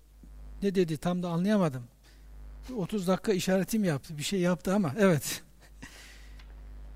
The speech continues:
Şimdi biz tabii konuşmaya alışkınız aziz seyirciler. Biraz konuşunca motorlar açılıyor.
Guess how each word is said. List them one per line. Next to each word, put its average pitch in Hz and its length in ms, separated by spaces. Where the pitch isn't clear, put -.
Şimdi 226 420
biz 214 260
tabii 214 240
konuşmaya 214 480
alışkınız 208 540
aziz 185 220
seyirciler. 165 460
Biraz 175 200
konuşunca 190 580
motorlar 180 460
açılıyor. 196 520